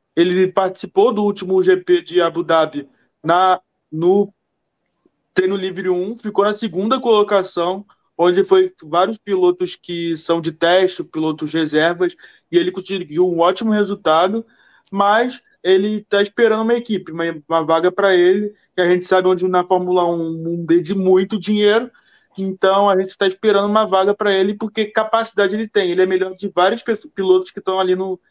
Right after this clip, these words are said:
no grid, é melhor que Stroll, é melhor que Tsunoda, é melhor, melhor que o Ga-, é, que o Albon, o Albon não,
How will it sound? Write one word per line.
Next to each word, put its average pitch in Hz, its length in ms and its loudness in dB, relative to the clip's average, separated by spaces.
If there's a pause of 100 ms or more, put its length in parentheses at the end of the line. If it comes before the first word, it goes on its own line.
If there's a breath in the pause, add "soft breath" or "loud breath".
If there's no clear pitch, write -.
(140)
no 190 140 0
grid, 160 360 0
é 165 60 4
melhor 165 240 2
que 160 140 -4
Stroll, 180 520 2 (300 soft breath)
é 165 80 0
melhor 170 240 2
que - 80 -10
Tsunoda, 175 800 0 (320)
é 170 120 -2
melhor, 175 720 2 (420)
melhor 160 480 0
que 160 80 -4
o 185 60 2
Ga-, 160 200 0
é, 151 840 2
que - 60 -2
o 175 100 6
Albon, 185 580 2 (260)
o 156 120 -4
Albon 202 260 0
não, 139 240 -12